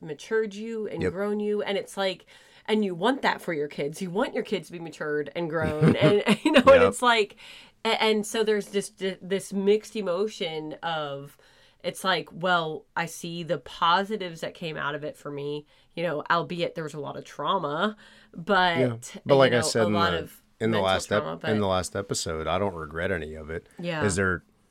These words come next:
Speaker 2: you know, uh, like, it's, uh, it's kind of a weird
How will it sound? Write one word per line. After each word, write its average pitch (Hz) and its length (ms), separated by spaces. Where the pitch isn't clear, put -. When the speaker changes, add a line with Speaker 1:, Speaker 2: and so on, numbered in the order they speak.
Speaker 2:
you 110 100
know, 90 180
uh, - 220
like, 117 220
it's, - 480
uh, 110 80
it's - 440
kind 117 180
of 110 100
a 104 80
weird 98 640